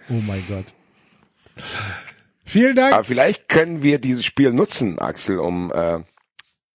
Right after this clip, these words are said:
Speaker 2: ein kleines Einwand- oder Leinwand-Comeback zu geben. Weil
Speaker 1: Oh
Speaker 2: ich
Speaker 1: ja.
Speaker 2: fand tatsächlich schon,
Speaker 1: Oh
Speaker 2: äh,
Speaker 1: ja, lass das machen.
Speaker 2: wenn es ein Spiel gibt, was wenige Punkte erhalten wird, dann dieses, mein lieber Freund.
Speaker 1: Absolut. Dann lass das machen.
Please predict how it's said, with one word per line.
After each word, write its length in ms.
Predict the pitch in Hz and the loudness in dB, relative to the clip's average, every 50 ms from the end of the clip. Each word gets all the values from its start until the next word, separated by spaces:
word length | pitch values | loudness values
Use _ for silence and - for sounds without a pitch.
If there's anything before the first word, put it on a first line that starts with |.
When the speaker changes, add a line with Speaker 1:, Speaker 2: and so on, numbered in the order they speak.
| _ _ _ _ _ _ _ _ - | _ _ _ _ _ _ _ _ -4
Speaker 2:
ein 180 | 101 101 107 | -4 -2 -2
kleines 320 | - - 120 131 139 127 - | 0 -2 -2 -2 -2 -4 -2
Einwand- 320 | - - 147 170 180 170 | -2 -2 0 0 0 2
oder 160 | 151 143 135 | 2 2 2
Leinwand-Comeback 720 | 131 139 190 208 196 156 - 101 87 78 - 71 - - - | 2 0 0 0 -2 0 0 -2 -4 -2 -6 -8 -10 -8 -6
zu 120 | - 69 | -6 -4
geben. 220 | - 69 69 69 | -2 -2 -2 0
Weil 120 | - 156 165 | 2 2 2
Speaker 1:
Oh 60 | 170 | 4
Speaker 2:
ich 60 | 151 | 2
Speaker 1:
ja. 80 | 147 113 | 2 0
Speaker 2:
fand 160 | 120 110 - | 0 -2 -2
tatsächlich 420 | 127 104 98 113 - - 135 - | -4 -2 -2 -4 -4 -6 -8 -4
schon, 180 | - - 113 110 | -2 -2 0 0
Speaker 1:
Oh 160 | 117 135 160 - | 0 0 2 4
Speaker 2:
äh, 80 | 101 | 4
Speaker 1:
ja, 220 | 101 107 110 107 98 104 123 | 4 2 0 -4 -6 -4 -2
lass 180 | 147 139 - - | -2 -2 0 -2
das 180 | 131 - - | -4 -4 -4
machen. 320 | 120 113 113 104 92 104 - _ _ _ _ _ _ _ _ - | -6 -6 -6 -8 -10 -10 -14 _ _ _ _ _ _ _ _ -16
Speaker 2:
wenn 420 | 90 85 80 76 76 95 104 117 | -14 -12 -4 -2 0 0 0 0
es 100 | 110 - | 0 0
ein 160 | 78 82 104 | 0 0 0
Spiel 300 | - - - - 110 104 | -4 -4 -2 0 0 0
gibt, 260 | 92 - 107 - - - | 0 0 -2 -2 0 0
was 360 | 90 92 - - - - - _ - | 0 0 -2 -6 -10 -12 -12 _ -8
wenige 380 | - 87 92 101 104 101 101 | -2 2 2 2 2 2 0
Punkte 280 | - - 104 104 95 - | 0 0 -2 -2 0 0
erhalten 240 | 82 85 90 90 90 87 | 0 0 0 -2 -2 -4
wird, 120 | 85 - _ _ | -4 -4 _ _
dann 300 | - 95 107 139 156 - - | 0 0 0 0 -4 -6 -8
dieses, 640 | - 87 78 76 98 135 202 220 - 67 - - | -12 -14 -4 0 2 4 4 4 2 0 -2 -4
mein 160 | - 55 50 | -6 -6 -4
lieber 160 | 52 57 60 62 | -4 -4 -6 -4
Freund. 320 | - - - 57 53 - - _ _ - | -4 -4 -4 -4 -4 -8 -12 _ _ -6
Speaker 1:
Absolut. 600 | - 156 - - - 139 139 160 139 113 - - _ _ | -6 -4 -2 0 0 0 0 0 -2 -2 -4 -8 _ _
Dann 160 | - 123 117 113 | -4 -4 -2 0
lass 220 | 127 175 - - | 0 0 0 0
das 200 | 160 135 - - | 0 -2 0 0
machen. 320 | 151 160 - 151 139 185 | -2 0 0 -2 -4 -6